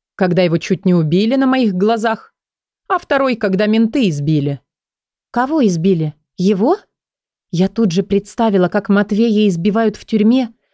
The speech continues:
вспомнила ссадины и свежие синяки на его хоть и крепком, но всё же человеческом теле, и стало дурно.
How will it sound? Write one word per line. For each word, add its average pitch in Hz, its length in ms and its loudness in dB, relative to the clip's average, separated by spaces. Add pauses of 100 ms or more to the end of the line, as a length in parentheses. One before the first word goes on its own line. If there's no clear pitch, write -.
(140)
вспомнила 170 560 0
ссадины 165 680 -2 (460)
и 202 60 -6
свежие 220 440 0
синяки 226 760 0 (280)
на 175 140 0
его 165 180 0
хоть 180 260 -4
и - 20 0
крепком, 190 560 -2 (400)
но - 80 -10
всё 254 180 -4
же 226 120 -2
человеческом 226 800 -2
теле, 175 400 0 (180)
и 208 40 -8
стало 233 280 -2
дурно. 175 460 -2